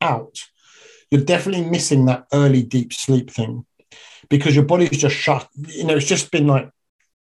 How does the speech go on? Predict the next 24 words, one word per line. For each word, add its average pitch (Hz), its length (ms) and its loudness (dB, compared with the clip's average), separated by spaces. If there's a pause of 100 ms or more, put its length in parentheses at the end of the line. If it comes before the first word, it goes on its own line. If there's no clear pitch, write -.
(280)
it's, 139 240 -6 (100)
it's 143 120 -2
almost 175 240 0
like 151 180 0
you've 143 160 0
had, 139 320 0 (680)
uh, 123 240 0
a 123 60 0
bag 139 420 2
put - 160 -2
over 123 100 0
your 110 80 2
head 113 140 0
or 110 100 -2
cotton 139 300 0
wool 139 160 6
put 127 160 -6
over 113 180 0
you 110 320 -4
just 139 220 -2
to 139 180 -2 (480)
quiet 143 340 0
you 120 80 0
down. 113 460 -4